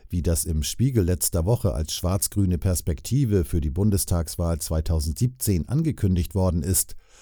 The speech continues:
dann würde daraus eine enorme Politisierung unseres Landes folgen können. Menschen aller Altersgruppen würden sich wieder für Politik interessieren. Wichtige Probleme, die die Mehrheit der Menschen bedrücken,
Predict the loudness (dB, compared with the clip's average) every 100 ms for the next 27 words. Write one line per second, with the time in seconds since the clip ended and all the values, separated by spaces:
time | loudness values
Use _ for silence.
0 | -2 2 4 4 4 4 4 4 4 2
1 | 2 2 2 2 2 4 4 4 4 4
2 | 4 2 2 4 4 4 2 2 0 0
3 | -2 0 0 2 0 2 2 2 0 0
4 | 2 0 -4 -12 _ _ _ 0 2 2
5 | 0 0 0 -2 0 0 0 0 2 2
6 | 4 2 0 -8 0 4 4 4 2 0
7 | 0 2 2 2 2 0 0 0 -2 -2
8 | -4 -2 -2 0 0 0 -2 -10 _ -2
9 | -2 0 0 0 0 4 4 6 6 4
10 | -2 -4 -2 2 4 4 4 4 2 0
11 | 0 2 0 0 0 0 0 0 2 4
12 | 2